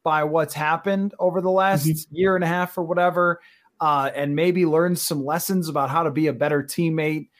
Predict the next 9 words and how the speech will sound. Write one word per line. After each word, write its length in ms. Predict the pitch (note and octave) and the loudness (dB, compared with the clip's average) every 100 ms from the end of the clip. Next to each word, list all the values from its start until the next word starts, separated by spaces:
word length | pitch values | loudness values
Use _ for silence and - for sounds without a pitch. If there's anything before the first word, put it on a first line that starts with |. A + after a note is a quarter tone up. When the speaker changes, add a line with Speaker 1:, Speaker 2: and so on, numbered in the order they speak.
| _ _ - | _ _ -10
Speaker 1:
and, 140 | C#3 - | -8 -6
and 180 | C#3+ C#3 | -6 0
so 200 | D#3+ C#3+ | 0 2
forth, 400 | C#3+ C#3 B2+ - | 0 0 -2 -2
that, 460 | C#3+ C#3 C3 - D3 | 0 0 -2 -4 -4
um, 400 | C3 A#2+ A#2 B2 | -4 -4 -6 -6
if 140 | D3+ | -4
he 100 | E3 | 0
doesn't, 520 | F#3+ D4+ G#3 D3+ C#3 | 4 4 4 -2 -4